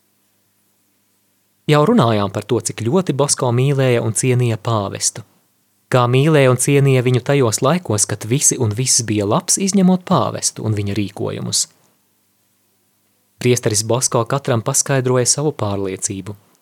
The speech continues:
"Es, katolis, eju kopā ar pāvestu,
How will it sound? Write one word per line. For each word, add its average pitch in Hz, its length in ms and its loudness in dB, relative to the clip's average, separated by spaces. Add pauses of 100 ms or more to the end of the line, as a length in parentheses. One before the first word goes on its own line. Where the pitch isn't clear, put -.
(1000)
"Es, - 380 2 (100)
katolis, 170 760 -4 (180)
eju 196 200 2
kopā 160 340 2
ar 156 80 -2
pāvestu, 107 680 -2